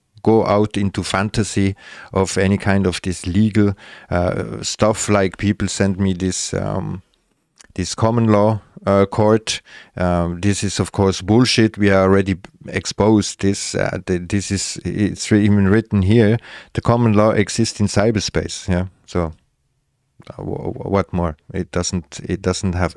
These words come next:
any authority, and it, they never arrest whoever. Um, the words, the etymology,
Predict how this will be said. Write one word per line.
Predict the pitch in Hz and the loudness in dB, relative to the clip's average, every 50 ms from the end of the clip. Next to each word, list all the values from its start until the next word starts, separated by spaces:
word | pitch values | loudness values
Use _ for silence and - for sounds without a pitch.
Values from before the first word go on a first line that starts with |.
| - - | -2 0
any | 98 107 113 104 | 2 4 4 4
authority, | 101 98 95 92 - - 98 95 95 90 - - 92 | 4 2 2 2 2 2 2 2 2 0 0 -2 -2
and | 92 92 85 82 | -2 -2 -2 -2
it, | 90 87 85 - - - - | -2 -4 -4 -6 -12 -8 -4
they | - 87 90 90 | 0 0 2 2
never | 87 92 98 95 101 98 | 4 2 4 4 2 2
arrest | - 92 87 85 92 92 90 - - - - _ - - _ - - - - - - - - - _ _ _ | 2 0 2 2 2 0 0 -2 -8 -16 -20 _ -20 -20 _ -20 -20 -20 -20 -20 -20 -20 -20 -20 _ _ _
whoever. | - 95 95 92 - 90 80 87 85 85 - _ _ _ _ _ - - - - - - - - - - - - _ _ _ _ _ _ _ _ _ _ _ _ _ - | -2 0 0 2 0 0 0 -2 -4 -4 -6 _ _ _ _ _ -20 -20 -20 -20 -20 -20 -20 -20 -20 -20 -20 -20 _ _ _ _ _ _ _ _ _ _ _ _ _ -2
Um, | 104 107 110 110 113 113 110 101 - _ _ _ - | 2 2 4 4 4 2 0 -2 -6 _ _ _ -2
the | 117 104 | 2 4
words, | 104 131 139 151 170 160 - - - - - | 6 6 6 6 6 4 0 -2 -4 -2 2
the | 120 120 | 2 2
etymology, | 117 - 127 117 117 120 120 120 131 131 123 117 120 120 131 | 2 4 4 4 6 6 6 6 6 4 2 2 0 0 0